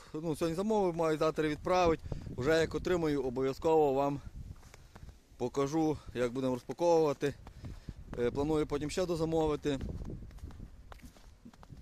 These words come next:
Е, бо раніше ніколи пилку я не збирав, а тепер хочу попробувати. Дасть Бог, вже після свят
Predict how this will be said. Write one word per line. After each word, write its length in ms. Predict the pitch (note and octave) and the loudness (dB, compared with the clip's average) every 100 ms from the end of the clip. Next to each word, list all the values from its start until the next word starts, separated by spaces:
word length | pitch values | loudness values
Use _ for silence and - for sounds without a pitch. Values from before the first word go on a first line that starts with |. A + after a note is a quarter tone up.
| - - - | -12 -10 -6
Е, 280 | B2 A#2+ A#2 | -2 -2 -2
бо 140 | G#2+ C3 | -2 -2
раніше 280 | D#3+ E3+ D#3 | -2 -4 -6
ніколи 420 | C#3+ D#3+ D3 C3+ - - - - - - | 0 2 2 0 -6 -12 -10 -10 -10 -6
пилку 380 | D3 D#3+ D#3+ C#3+ | -6 -4 0 2
я 100 | C3+ | 2
не 120 | C3+ | -2
збирав, 380 | C3 D#3 E3+ D3 | -2 0 2 0
а 40 | |
тепер 280 | C3 - C3+ | -2 -4 -4
хочу 220 | C#3 B2 | -4 -6
попробувати. 600 | B2 A#2+ G#3 E3 D#3 C#3+ - - | -6 0 0 2 -2 -2 -6 -4
Дасть 260 | C#3 C#3 | -2 -2
Бог, 180 | C#3 D3 | 0 -2
вже 200 | B2+ C3+ - - - - - - | 0 -4 -4 -20 -20 -20 -20 -8
після 220 | C3+ C#3+ C3+ | -8 -6 -4
свят 240 | D#3+ | -2